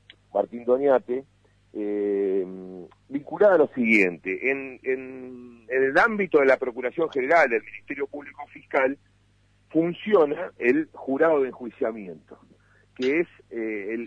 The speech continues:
el órgano que en definitiva juzga eventualmente a un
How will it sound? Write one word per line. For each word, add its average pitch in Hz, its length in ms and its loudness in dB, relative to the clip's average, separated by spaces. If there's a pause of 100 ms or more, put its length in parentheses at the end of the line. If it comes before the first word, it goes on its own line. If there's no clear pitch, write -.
el 120 180 -12
órgano 156 420 -6
que 117 120 -16
en 113 100 -18
definitiva 127 680 -4
juzga 139 800 0
eventualmente 139 880 -4
a 131 80 0
un 127 200 -8